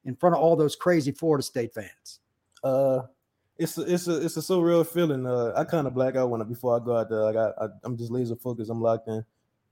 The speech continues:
Speaker 2: Uh, but, uh, other than that, a-, a-, as, uh, you can, you can ask anybody else on the team, they'll pretty much say the same thing. Like, you get chills. Like, it's just, I can't explain it, really.
Speaker 1: Well, that's a good thing.
Speaker 2: Yeah, it
Speaker 1: Because
Speaker 2: is.
Speaker 1: that means it's important.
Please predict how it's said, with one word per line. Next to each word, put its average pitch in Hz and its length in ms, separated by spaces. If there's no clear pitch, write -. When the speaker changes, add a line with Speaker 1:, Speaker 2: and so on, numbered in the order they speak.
Speaker 2:
Uh, 78 240
but, 95 120
uh, 87 60
other 170 180
than 170 140
that, 175 140
a-, 147 40
a-, 143 200
as, 131 100
uh, 139 180
you 156 100
can, 143 160
you 165 100
can 156 160
ask 165 160
anybody 160 280
else 156 160
on 147 60
the 143 60
team, 147 480
they'll 147 160
pretty 147 180
much 143 180
say 139 100
the 135 60
same 139 300
thing. 123 200
Like, 117 200
you 127 80
get 131 160
chills. 123 440
Like, 104 180
it's 110 140
just, 113 200
I 90 60
can't 180 140
explain 156 280
it, 120 40
really. 113 220
Speaker 1:
Well, 147 80
that's 214 220
a 175 40
good 151 320
thing. 113 260
Speaker 2:
Yeah, 143 200
it - 40
Speaker 1:
Because 151 160
Speaker 2:
is. 147 80
Speaker 1:
that 165 140
means 156 260
it's 131 140
important. 147 460